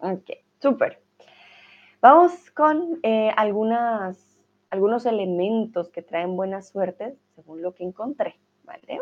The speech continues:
Entonces, el primero es el elefante. Se dice que el elefante es un símbolo de amor, prosperidad, salud y longevidad. Entonces,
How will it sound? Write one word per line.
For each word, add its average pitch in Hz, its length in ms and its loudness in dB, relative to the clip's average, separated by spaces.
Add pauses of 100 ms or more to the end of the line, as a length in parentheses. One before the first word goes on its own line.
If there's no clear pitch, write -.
(1000)
Entonces, 196 420 0
el 208 140 0
primero 339 640 -2 (100)
es 208 340 -6 (180)
el 196 120 -4
elefante. 294 800 -6 (1200)
Se 180 140 6
dice 240 600 -2
que 196 80 -6
el 180 80 2
elefante 220 800 0 (300)
es 202 240 -8
un 254 160 -2
símbolo 208 560 2
de 165 80 0
amor, 170 500 0
prosperidad, 185 800 -2 (200)
salud 233 500 -2 (240)
y 226 320 -4
longevidad. 190 880 -2 (1300)
Entonces, 175 560 -2